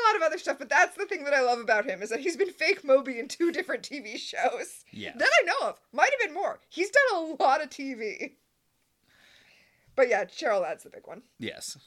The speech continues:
Speaker 2: I believe that will take us to the second power in our pack. Time freeze. What specifically dated this episode?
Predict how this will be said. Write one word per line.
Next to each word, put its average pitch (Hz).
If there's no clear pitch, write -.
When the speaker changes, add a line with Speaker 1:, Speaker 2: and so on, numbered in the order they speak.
Speaker 2:
I 110
believe 98
that 90
will 90
take 90
us 85
to 87
the 82
second -
power 104
in 135
our 151
pack. 202
Time 107
freeze. 139
What 117
specifically 113
dated 98
this 95
episode? 120